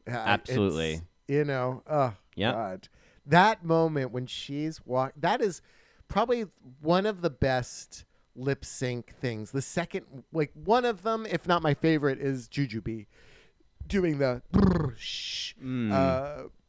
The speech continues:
Speaker 1: when she did that. Uh, but the drama of, of Alexis Michelle,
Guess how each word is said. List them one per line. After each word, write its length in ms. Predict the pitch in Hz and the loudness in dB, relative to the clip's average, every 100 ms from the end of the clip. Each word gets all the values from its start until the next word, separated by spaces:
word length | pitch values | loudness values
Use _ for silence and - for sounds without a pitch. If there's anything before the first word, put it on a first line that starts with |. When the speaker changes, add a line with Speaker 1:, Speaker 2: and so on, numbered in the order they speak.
| - | -12
Speaker 1:
when 180 | - 147 | -4 -2
she 180 | 143 147 | -2 -6
did 200 | 131 110 | -6 -4
that. 400 | 123 123 120 - - | -4 -2 -4 -8 -10
Uh, 280 | 131 120 117 | -8 -6 -6
but 240 | - 123 _ - | -6 -8 _ -6
the 100 | 131 | -6
drama 560 | 127 127 135 139 143 | -6 -4 0 0 2
of, 320 | 147 131 127 127 127 - | 0 0 -4 -8 -14 -10
of 120 | 117 | -6
Alexis 320 | 127 120 - | -6 -8 -8
Michelle, 380 | 117 - 123 | -12 -8 -6